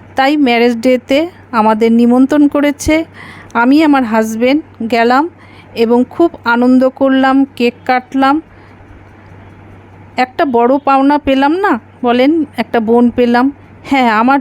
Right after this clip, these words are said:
জীবনে অনেক ভালো ভালো বোন আমি পেয়েছি। আমার নিজের বোন নেই বলে আমার কোনো আফসোস নেই। তবে একটা কথা কি, ভালোবাসা নিতে হলে ভালোবাসা দিতে হবে। সব সময় আমরা নিব দিব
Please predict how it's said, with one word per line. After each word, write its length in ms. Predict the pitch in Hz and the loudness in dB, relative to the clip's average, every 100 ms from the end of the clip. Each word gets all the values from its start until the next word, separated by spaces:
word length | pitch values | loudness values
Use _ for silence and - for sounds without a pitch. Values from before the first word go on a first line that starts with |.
| 233 | -2
জীবনে 400 | 269 269 285 294 | -2 0 2 0
অনেক 420 | 233 240 277 294 - - - - - - - - - - - - - | 0 0 0 -2 -6 -20 -20 -20 -20 -20 -20 -20 -20 -20 -20 -20 -14
ভালো 280 | 208 226 247 | -4 0 2
ভালো 260 | 254 262 269 | 2 2 0
বোন 300 | 233 247 247 | 0 0 2
আমি 200 | 233 247 | 0 -2
পেয়েছি। 520 | 247 240 240 - 277 | 0 0 -2 -4 -2
আমার 200 | 254 262 | 0 2
নিজের 360 | 254 254 277 269 | 2 2 0 0
বোন 240 | 247 262 | 0 2
নেই 260 | 262 262 254 | 2 2 0
বলে 220 | 262 277 | 0 0
আমার 200 | 240 240 | 0 -2
কোনো 260 | 240 240 - | -2 -2 -4
আফসোস 540 | 220 214 - 294 294 - | -4 -2 -2 -4 -4 0
নেই। 240 | 294 302 330 - - - - _ - - - | 0 0 -2 -8 -20 -20 -20 _ -20 -18 -4
তবে 280 | 262 262 339 | -2 0 0
একটা 400 | 247 254 - 302 | 0 -4 -6 -4
কথা 280 | 311 302 320 | -2 0 -2
কি, 260 | 320 302 | -2 -4
ভালোবাসা 800 | 285 214 240 262 269 294 - 320 | -4 -4 -2 0 0 0 -2 0
নিতে 400 | 302 254 - 262 | 2 2 0 0
হলে 240 | 254 285 302 | 2 0 0
ভালোবাসা 640 | - 220 214 233 233 277 | -2 -2 0 0 0 -2
দিতে 380 | 226 196 - 196 | -2 -4 -4 -4
হবে। 300 | 180 180 190 - - - - | -2 -4 -8 -12 -20 -20 -8
সব 280 | - 269 | -2 -2
সময় 500 | - - 302 302 302 269 | -2 -2 0 2 0 -2
আমরা 420 | 247 240 240 233 220 233 | -2 0 0 0 -2 0
নিব 460 | 247 269 285 285 277 226 | 0 2 0 -2 -4 -6
দিব 460 | 214 240 240 254 | -2 0 0 0